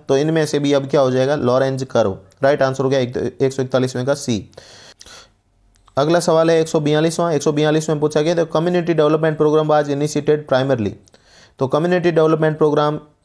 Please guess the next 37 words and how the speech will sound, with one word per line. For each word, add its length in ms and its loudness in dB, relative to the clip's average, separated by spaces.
mainly 520 0
जो 180 2
इनिशिएटेड 500 -2
किया 200 2
गया 140 0
था 160 0
वो 220 0
ग्रामीण 340 0
इलाकों 340 0
के 100 -2
लिए 140 0
किया 300 0
गया 200 -2
था। 240 -8
तो 100 0
इसमें 220 -2
से 140 -2
जो 160 0
चार 260 2
ऑप्शन 280 0
देखें 240 -2
तो 80 -2
ग्रामीण 320 0
इलाकों 320 -2
की 100 -2
बात 260 0
की 120 -2
गई 180 -2
है। 180 -2
चौथे 340 0
में 200 -4
increase 340 0
the 80 4
levels 360 2
of 180 2
overall 400 2
development 480 0